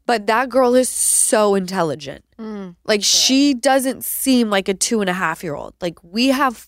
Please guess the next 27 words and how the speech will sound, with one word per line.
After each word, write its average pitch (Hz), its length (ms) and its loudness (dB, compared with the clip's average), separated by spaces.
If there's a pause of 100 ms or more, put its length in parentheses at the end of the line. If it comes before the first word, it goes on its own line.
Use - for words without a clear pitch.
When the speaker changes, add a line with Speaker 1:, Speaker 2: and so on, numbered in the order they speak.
Speaker 1:
full 247 220 4
conversations. 190 960 -4 (260)
She - 220 -8
talks 247 460 0
like 240 160 2
an 226 100 2
adult. 190 460 2 (260)
She - 260 0 (120)
understands 226 720 2
what 220 140 2
I'm 208 180 -2
saying. 175 520 -2 (600)
And 208 420 -2 (600)
I 208 120 0
think 233 240 -6
that's 226 260 0
what 233 140 0
also 208 420 4
makes 262 260 0
it 269 120 -4
difficult 262 480 2
is 202 340 -2
sometimes 226 640 -2
I'll, 196 240 2
like, 185 360 -4 (400)
discipline 247 480 0
her. 180 420 -2